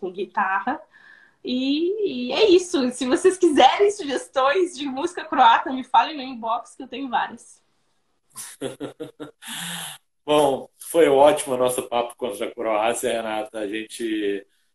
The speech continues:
Speaker 2: teve um pequeno travamento aí da, da internet, falamos
Speaker 1: Ah.
Speaker 2: quase uma hora, né? Nosso tempo do Instagram tá se encerrando. E te faço uma última pergunta. O que que você tem mais saudade do Brasil?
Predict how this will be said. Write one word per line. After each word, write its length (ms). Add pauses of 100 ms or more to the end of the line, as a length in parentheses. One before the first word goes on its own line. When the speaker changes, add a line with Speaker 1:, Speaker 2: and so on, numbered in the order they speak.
(180)
Speaker 2:
teve 220
um 120 (520)
pequeno 520 (360)
travamento 720
aí 100
da, 340
da 80
internet, 1300
falamos 480
Speaker 1:
Ah. 160
Speaker 2:
quase 240
uma 240
hora, 460
né? 180
Nosso 240
tempo 240
do 60
Instagram 460
tá 180
se 120
encerrando. 560 (480)
E 120
te 80
faço 280
uma 100
última 340
pergunta. 580 (180)
O 80
que 180
que 100
você 260
tem 160
mais 240
saudade 460
do 80
Brasil? 440